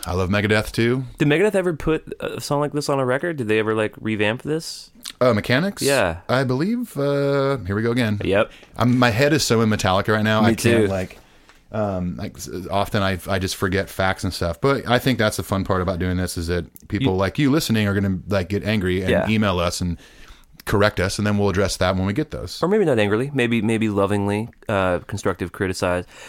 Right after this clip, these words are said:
Speaker 2: Here's what I'm interested in, though, is if there is someone who prefers the Mechanics, the No Life to Leather demo, I would like to hear why they prefer it,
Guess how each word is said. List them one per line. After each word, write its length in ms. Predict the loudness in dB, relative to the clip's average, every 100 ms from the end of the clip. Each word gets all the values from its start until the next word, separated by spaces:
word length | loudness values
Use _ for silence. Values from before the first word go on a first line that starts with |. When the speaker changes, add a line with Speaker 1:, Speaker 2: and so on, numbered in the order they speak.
| -6
Speaker 2:
Here's 240 | 0 2 4
what 100 | 2
I'm 140 | 2
interested 240 | 2 0 0
in, 80 | 2
though, 160 | 0 0
is 140 | -2
if 100 | 0 2
there 120 | 0
is 80 | 2
someone 180 | 0
who 80 | 0
prefers 540 | -2 -6 -2 0 0 -2
the 80 |
Mechanics, 520 | -4 -2 -2 -2 -4 -4
the 120 | 0
No 140 | 2
Life 180 | 0 -2
to 100 | -2
Leather 420 | -2 0 0 -2
demo, 580 | -6 -4 -2 -2 -2 -6 _ _ -20 -20 -20 _ _ _ -2
I 60 | 2
would 120 | 2
like 100 | 0
to 60 | -2
hear 220 | 0 0
why 300 | 2 2 4
they 120 | 0
prefer 460 | -2 -6 -2 -2
it, 140 | -2